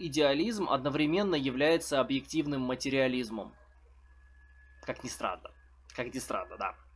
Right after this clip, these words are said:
А... Христианский бог творит мир экс нихило, то есть творит материю.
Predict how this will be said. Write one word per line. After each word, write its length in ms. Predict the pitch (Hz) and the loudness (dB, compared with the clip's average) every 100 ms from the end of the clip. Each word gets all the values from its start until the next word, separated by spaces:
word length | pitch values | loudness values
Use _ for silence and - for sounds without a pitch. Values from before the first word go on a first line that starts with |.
| - - - - - | -20 -18 -18 -20 -8
А... 840 | 120 117 107 98 95 50 52 - 55 - - - - - | -2 0 0 -2 -4 -4 -4 -6 -8 -14 -20 -20 -20 -12
Христианский 640 | 143 127 196 262 - 185 | -8 -2 2 2 2 0
бог 260 | 127 104 - - - - | 2 0 -2 -14 -20 -2
творит 340 | 127 131 220 | 2 4 4
мир 260 | 180 170 202 | 4 6 6
экс 240 | 151 147 - | 4 0 0
нихило, 440 | 123 - 92 76 - - - | -2 -6 -8 -12 -14 -20 -6
то 100 | 143 | -2
есть 160 | 143 - | -2 2
творит 300 | 151 185 196 | 4 6 4
материю. 520 | 147 135 123 104 76 | 2 2 -2 -2 -6